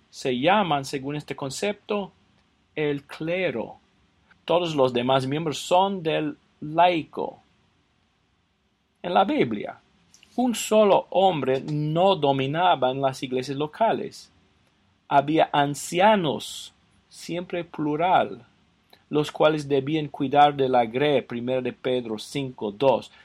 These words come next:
También fueron llamados pastores y obispos. Aunque la Biblia no especifica cómo las iglesias habrían funcionado antes de haber ancianos, no hay indicación alguna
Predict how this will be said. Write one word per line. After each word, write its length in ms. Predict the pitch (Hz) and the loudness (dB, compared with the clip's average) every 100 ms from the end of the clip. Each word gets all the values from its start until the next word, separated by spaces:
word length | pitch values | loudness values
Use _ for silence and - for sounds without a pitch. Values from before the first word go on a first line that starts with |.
| _ - | _ 2
También 380 | 151 156 170 | 2 2 -4
fueron 320 | - 165 165 151 | 0 0 0 -2
llamados 480 | 143 151 151 143 | 0 0 0 -4
pastores 960 | - 127 127 - - 160 160 123 107 - | 0 2 2 -2 -4 -2 0 -2 -6 -8
y 60 | 113 | -8
obispos. 840 | 107 135 147 - - - - - _ _ _ _ _ _ _ _ _ - | -4 -4 -6 -8 -14 -14 -16 -20 _ _ _ _ _ _ _ _ _ 0
Aunque 300 | 170 170 151 | 0 2 6
la 140 | 135 | 6
Biblia 340 | 139 160 147 | 6 0 0
no 180 | 139 139 | 0 0
especifica 720 | 131 - 123 127 123 170 160 131 | -2 -4 -4 -4 -4 -6 -4 -6
cómo 400 | - - 160 180 | -4 -2 0 2
las 240 | 170 143 | 2 2
iglesias 1040 | 127 110 113 113 - 175 240 - - - _ - | -4 -4 -4 -4 -6 -4 -4 -6 -16 -20 _ -2
habrían 380 | 123 127 143 | 0 0 -4
funcionado 800 | 135 135 127 139 131 143 147 131 - | -4 -8 -6 -4 2 2 4 0 0
antes 400 | - 151 226 196 | 4 4 4 -2
de 100 | 151 | 2
haber 240 | 127 123 117 | 4 4 2
ancianos, 800 | 110 104 113 104 104 165 185 - _ _ _ _ _ _ - | 2 0 -2 0 -2 -6 -12 -18 _ _ _ _ _ _ -8
no 220 | 151 160 | -2 2
hay 120 | 170 | 2
indicación 640 | 170 143 - 120 - 143 131 | -2 -6 -2 -2 0 0 0
alguna 640 | 123 131 254 214 156 | 0 -2 -2 2 0